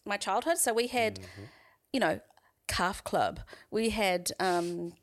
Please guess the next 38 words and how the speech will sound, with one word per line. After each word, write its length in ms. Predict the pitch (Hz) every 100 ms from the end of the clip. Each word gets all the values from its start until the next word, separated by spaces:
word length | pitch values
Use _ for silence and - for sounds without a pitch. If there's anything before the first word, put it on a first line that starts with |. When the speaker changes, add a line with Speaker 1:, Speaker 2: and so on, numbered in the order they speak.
| -
Speaker 1:
our 220 | 220 220
funny 320 | 214 233 226 226
little 160 | 208
swing 340 | 196 214 202 247
sports 400 | - 202 - 208
in 80 |
the 60 | 196
tiny 380 | - 202 208 202
little 200 | 202 190
blue 300 | 196 196 196
pool. 440 | - 196 196 - - - -
Speaker 2:
Did 60 | 135
you 40 |
say 180 | - 131
calf 560 | - 123 131 147 - - _
club? 80 |
Speaker 1:
Calf 340 | - 233 277 -
club. 300 | 285 339 - -
Speaker 2:
So 120 | - 117 - - _ -
Speaker 1:
So 180 | - 180
that's, 200 | - -
like, 160 | -
a 40 | -
very 320 | 202 226 226
agricultural. 720 | 208 214 214 220 - 302 330 -
They, 60 | 349
I 100 | 302
think 180 | 294 302
they 100 | 302
pretty 280 | 294 294 269
much 180 | 233 -
still 220 | - 220
do 160 | 220
that. 260 | 202 - - - - _ _ - - - - - -
So 160 | - 302
we 120 | 330 415
had, 300 | 494 480 -
like, 260 | 262 -